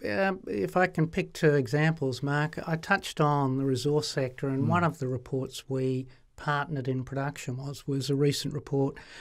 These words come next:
Speaker 1: A State of Play on Mine Electrification by the consulting firm V C I. Now, that found in the survey of mining industry participants that more than eighty-seven percent expected in coming years to electrify their operations,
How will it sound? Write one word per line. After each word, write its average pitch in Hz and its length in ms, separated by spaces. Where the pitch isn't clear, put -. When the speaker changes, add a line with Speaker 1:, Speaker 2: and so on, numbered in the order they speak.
Speaker 1:
A 160 80
State 151 320
of 127 100
Play 143 300
on 135 200
Mine 147 300
Electrification 131 920
by 131 220
the 123 120
consulting 131 580
firm 123 340
V 127 200
C 135 240
I. 139 400
Now, 160 120
that 220 240
found 165 640
in 156 220
the 139 40
survey 147 1000
of 135 480
mining 139 640
industry 135 400
participants - 840
that - 120
more 185 320
than 160 240
eighty-seven 160 720
percent 131 540
expected 151 840
in 123 140
coming 135 360
years 127 280
to 127 140
electrify 135 760
their 120 160
operations, 120 760